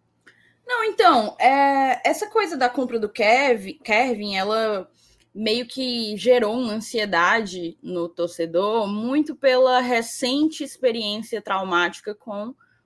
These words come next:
o Caio Alexandre, né? Porque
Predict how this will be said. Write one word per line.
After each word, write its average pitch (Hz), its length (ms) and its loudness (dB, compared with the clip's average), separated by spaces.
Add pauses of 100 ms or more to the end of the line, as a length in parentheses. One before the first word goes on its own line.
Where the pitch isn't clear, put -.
(120)
o - 60 -18
Caio 208 300 2
Alexandre, 208 760 -4
né? 156 200 -6 (540)
Porque 185 1000 -2